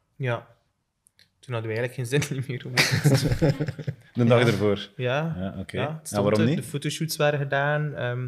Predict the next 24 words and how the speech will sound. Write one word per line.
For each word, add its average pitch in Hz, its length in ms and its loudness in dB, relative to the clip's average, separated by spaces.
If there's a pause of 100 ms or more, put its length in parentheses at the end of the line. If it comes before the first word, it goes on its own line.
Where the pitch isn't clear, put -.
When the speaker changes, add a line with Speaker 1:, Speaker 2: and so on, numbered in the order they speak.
Speaker 1:
het - 320 -20
was 139 160 -2
dan 139 100 0
de 131 120 2
dag 135 140 2
daarvoor 131 360 0
ook, 135 180 -10
ook, 139 340 -8
ook 143 200 -6
plots 139 260 -6
iets - 140 -8
mis 139 260 -2
met 127 180 -4
die 127 100 -4
eclairs 131 360 -2
dat 131 120 0
we 127 80 0
die 131 220 -4
dag 123 320 -2
hadden 120 280 -4
gekregen 143 380 -2
van 143 120 -2
de 139 80 0
bakker. 147 520 -4